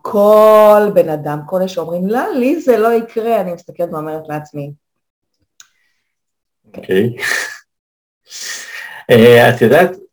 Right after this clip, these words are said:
Speaker 2: אבל מה שאת מתארת, זה, אוקיי, זה, זה אירוע בעקבות באמת ה-,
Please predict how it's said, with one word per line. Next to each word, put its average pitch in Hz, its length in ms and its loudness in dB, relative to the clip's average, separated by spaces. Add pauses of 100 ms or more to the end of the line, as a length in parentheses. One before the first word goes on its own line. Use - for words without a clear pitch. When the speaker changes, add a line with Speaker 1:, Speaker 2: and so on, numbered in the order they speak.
(160)
Speaker 2:
אבל 113 460 -2 (680)
מה 135 160 0
שאת 214 240 2
מתארת, 139 480 2 (300)
זה, 104 300 0
אוקיי, 104 320 0
זה, 98 380 -4
זה 101 400 -2 (340)
אירוע 151 400 2
בעקבות 123 720 0
באמת 117 340 -2
ה-, 101 400 -4